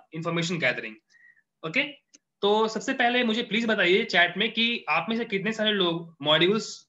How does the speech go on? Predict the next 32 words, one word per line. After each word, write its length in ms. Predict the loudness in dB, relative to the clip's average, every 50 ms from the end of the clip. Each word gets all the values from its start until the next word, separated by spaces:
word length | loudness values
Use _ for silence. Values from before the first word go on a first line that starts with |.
| _ -4
cover 220 | 0 2 2 2
कर 200 | 4 4 4 4
रहे 160 | 4 4 4 2
हैं, 160 | 0 -4 -4
जो 120 | -6 -2
modules 380 | -2 0 2 2 0 0 0 -4
अपलोडेड 280 | -6 -4 -2 0 0 2
है 60 | 0
वेबसाइट 360 | 0 -2 0 -2 -2 -2 -2 -4
पे। 160 | -6 -6 -8 _ _ _ _ _ _ _ _ _ _ _ _ _ _ _ _ _ _ _ _ _ _ _ _ _ _ _ _ _ _ _ _ _ _ _
सबसे 280 | -12 -12 -4 -2 0 0
जरूरी 280 | 2 2 4 2 2 2
है 80 | 2
आपका 280 | 0 0 0 0 0 2 2
Introduction 480 | 2 0 -2 -2 0 0 0 0 -2 -2
to 160 | 0 0 0
Ethical 240 | 0 0 0 0 0
Hacking 260 | 0 0 -2 -2 -2 -2
का 80 | -2
module 320 | -2 0 0 0 0 -2 -2
cover 200 | 0 0 0 -2
करना, 260 | -2 -6 -8 -10 -12 -16 -18 _ _ _ _ _ _ _ _ _ _ _ _ _ _ _ _ _ _ _ _ _ _ _ _ _ _ _
जो 100 | -8 -6
module 340 | -2 0 0 2 0 0 0 -4
uploaded 360 | -6 -6 -4 -2 0 0 0
है 80 | 0 -2
सर, 180 | 0 -2 -4
अ, 380 | -4 -2 0 0 2 2 2 0 -2 -4
portal 280 | -4 -4 -4 -6 -6
पे। 140 | -8 -10 -14 -14 _ _ _ _ _ _ _ _ _ _ _ _ _ _ _ _ _ _ _ _ _ _ _ _ _ _ _ _ _ _ _ _ _ _ _ _ _ _ -20 -20 _ _ -20
Slides 520 | -18 -10 -4 -2 0 0 0 -2 -6 -6
में 260 | -6 -6 -6 -8 -14